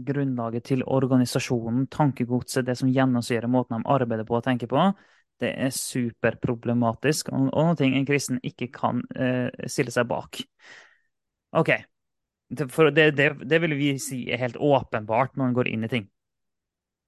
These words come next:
Men så ville noen da si, «Ja, men, eh, Steinar og Alf Kåre, eh, det er greit nok det. Eh, det, det er greit nok at det er problematisk, men jeg støtter jo likevel antirasismen.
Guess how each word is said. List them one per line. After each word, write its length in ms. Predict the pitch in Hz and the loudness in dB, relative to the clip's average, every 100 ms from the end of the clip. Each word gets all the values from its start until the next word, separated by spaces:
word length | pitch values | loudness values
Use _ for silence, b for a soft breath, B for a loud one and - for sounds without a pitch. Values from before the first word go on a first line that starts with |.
| _ _ - _ _ _ _ _ - | _ _ -20 _ _ _ _ _ -6
Men 120 | 165 | 2
så 60 | 196 | 4
ville 160 | 165 | 4
noen 160 | 165 156 | 2 2
da 140 | 147 143 | 2 0
si, 220 | 147 135 | -2 -6
«Ja, 300 | - - 151 | -8 -4 0
men, 160 | 180 185 | 2 2
eh, 300 | 175 156 139 | 2 2 0
Steinar 400 | - 147 135 131 | 0 0 0 -2
og 140 | 135 | -4
Alf 60 | 127 | -4
Kåre, 200 | 147 131 131 _ _ _ _ _ _ _ - | -2 0 -2 _ _ _ _ _ _ _ -8
eh, 300 | 143 139 131 | -4 -2 -4
det 220 | 127 143 | -2 0
er 60 | 127 | 2
greit 200 | 131 113 | 0 2
nok 120 | 170 127 | 0 4
det. 180 | 139 165 113 _ _ _ _ _ _ _ _ | 6 6 2 _ _ _ _ _ _ _ _
Eh, 200 | - 143 131 | -6 -4 -4
det, 140 | 131 131 131 127 127 | -4 -4 -4 -6 -4
det 80 | |
er 80 | 131 | -4
greit 160 | 127 117 | -4 -4
nok 140 | 135 | -2
at 80 | 165 | 0
det 140 | 131 123 | 2 2
er 80 | |
problematisk, 720 | 139 127 127 110 143 143 - - _ - | 0 0 0 0 -2 -4 -8 -16 _ -2
men 220 | 143 143 - _ _ _ _ - | 2 2 0 _ _ _ _ -8
jeg 160 | 135 - | -6 -4
støtter 320 | - 151 135 | -4 -2 -2
jo 60 | 127 | 0
likevel 480 | 156 - 120 123 127 _ - | 0 2 2 0 0 _ -4
antirasismen. 720 | 143 - 139 135 123 170 | -2 0 -2 -2 0 0